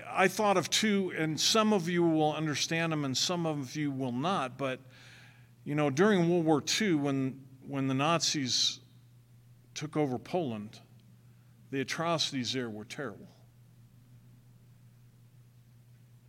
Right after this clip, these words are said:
And if God had put his hand on somebody in Poland and said,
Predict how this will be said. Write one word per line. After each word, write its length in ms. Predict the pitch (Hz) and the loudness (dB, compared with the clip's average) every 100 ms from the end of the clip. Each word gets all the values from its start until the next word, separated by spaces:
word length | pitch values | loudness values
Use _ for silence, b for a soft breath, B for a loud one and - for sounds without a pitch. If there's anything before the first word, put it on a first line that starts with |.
| - - - - - | -20 -20 -20 -20 -8
And 120 | 135 | -4
if 220 | 143 127 - | -2 -2 0
God 240 | 170 185 | 2 4
had 180 | 156 131 | 2 -2
put 200 | - 180 | 0 2
his 180 | 135 - | 2 0
hand 500 | - 190 156 135 127 | -2 -2 0 0 -2
on 200 | 127 120 | -2 -2
somebody 400 | - 156 143 127 | -2 -2 -2 -2
in 120 | 110 | -2
Poland 480 | - 170 151 123 113 | -4 -4 -4 -4 -4
and 160 | 110 | -6
said, 360 | 107 127 113 | -6 -4 -6